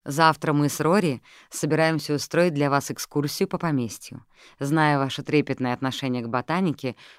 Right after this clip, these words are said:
могу себе представить, в какой ужас вы придете, увидев, в каком скверном состоянии находятся здешние сады. Все крайне запущено. Но в этой заброшенности есть тоже свое очарование, как мне кажется.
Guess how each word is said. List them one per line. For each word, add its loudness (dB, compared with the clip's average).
могу 2
себе -2
представить, 0
в -18
какой 0
ужас -2
вы -2
придете, 0
увидев, 2
в -20
каком -2
скверном 2
состоянии 0
находятся -4
здешние -6
сады. -8
Все -2
крайне 4
запущено. -4
Но 4
в 2
этой 0
заброшенности 0
есть 2
тоже 0
свое -2
очарование, -4
как -8
мне -2
кажется. -8